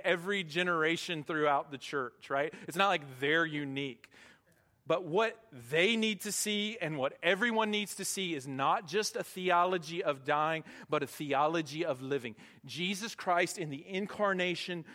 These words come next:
shows us a better way to live. It shows us the life of Jesus. If you try to live a compartmentalized life where you just worship on Sundays, your life is going to be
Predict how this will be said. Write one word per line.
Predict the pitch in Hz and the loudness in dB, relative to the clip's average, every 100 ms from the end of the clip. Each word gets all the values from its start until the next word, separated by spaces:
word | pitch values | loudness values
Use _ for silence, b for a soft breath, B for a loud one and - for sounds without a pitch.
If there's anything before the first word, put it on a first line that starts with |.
| B | B
shows | - - - 185 202 202 | -10 -6 2 4 4 4
us | 208 165 - | 2 2 -6
a | 147 | -8
better | 120 160 175 | 2 2 4
way | 180 156 160 | 2 2 0
to | 156 151 | 0 -4
live. | 151 151 139 B 143 | 0 0 0 B -4
It | 165 | -4
shows | - - 180 214 233 | -2 2 2 4 0
us | 214 | -2
the | - 156 | -2 -2
life | 151 151 170 175 - | 4 4 4 2 0
of | 175 156 131 | 0 0 -4
Jesus. | 135 160 135 139 - B 151 | -6 -6 -6 -10 -10 B -6
If | 147 | -6
you | |
try | 196 - 202 | -6 2 4
to | 202 | 4
live | 180 202 180 | 2 0 0
a | 175 | -4
compartmentalized | 156 - 185 202 185 180 190 190 190 151 | -4 -2 0 0 0 -2 2 4 2 0
life | 160 165 170 156 B B | 0 4 4 0 B B
where | 147 151 | -4 -2
you | 170 | -2
just | 165 - | -6 -8
worship | 156 135 170 175 190 180 | -6 0 0 0 -4 -2
on | 165 | -2
Sundays, | 156 175 165 156 - B 147 | -2 -4 -2 -4 -4 B -4
your | 160 185 | 0 2
life | 165 170 160 | 4 4 2
is | 151 | -6
going | 143 151 | -4 -6
to | 139 143 | -6 -8
be | 143 | -8